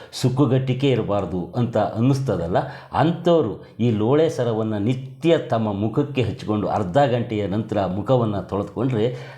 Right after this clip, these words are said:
ನ್-, ಮುಖದ ಮೇಲಿನ ನೆರಿಗೆ ಆಗಲಿ, ಕಪ್ಪು ಕಲೆ ಆಗಲಿ, ಮೊಡವೆ ಆಗಲಿ, ಚರ್ಮ ಸುಕ್ಕುಗಟ್ಟೋದಾಗಲಿ, ಇದು ಯಾವುದು ಇಲ್ಲದೆ ಹೊಸ ಕಾಂತಿ ನಿಮ್ಮ ಮುಖದ ಮೇಲೆ ಬೆಳಗ್ತಿರ್ತದೆ.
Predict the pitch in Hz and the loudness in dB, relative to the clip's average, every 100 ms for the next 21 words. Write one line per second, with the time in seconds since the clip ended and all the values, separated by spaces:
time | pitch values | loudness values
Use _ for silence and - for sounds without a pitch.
0 | - - 110 110 110 110 131 113 107 104 | -16 -2 -2 0 0 2 4 4 2 -2
1 | 98 92 98 113 98 123 110 95 85 90 | -2 -2 0 0 2 4 4 0 -4 -6
2 | - 131 123 127 - 104 117 127 110 92 | -4 -2 -2 0 0 2 4 4 2 -2
3 | 90 90 87 92 113 127 107 104 92 92 | -4 -4 -4 0 2 4 4 2 -2 -6
4 | 92 - - _ 120 123 123 117 - 131 | -8 -12 -20 _ 2 2 2 0 0 0
5 | 139 120 123 113 101 101 92 98 - - | 2 2 2 0 0 0 0 -2 -4 -2
6 | 110 98 95 98 143 165 135 127 156 147 | 0 2 2 4 6 4 2 2 2 0
7 | - - 85 104 123 160 147 - 113 135 | -2 -12 -6 -4 0 2 0 0 0 0
8 | 180 - 110 98 107 104 101 - 107 95 | 0 0 0 0 -2 -2 -2 0 0 2
9 | 131 - - 101 110 - 92 - - - | 2 0 0 -2 -2 -4 -10 -10 -16 -18
10 | - | -20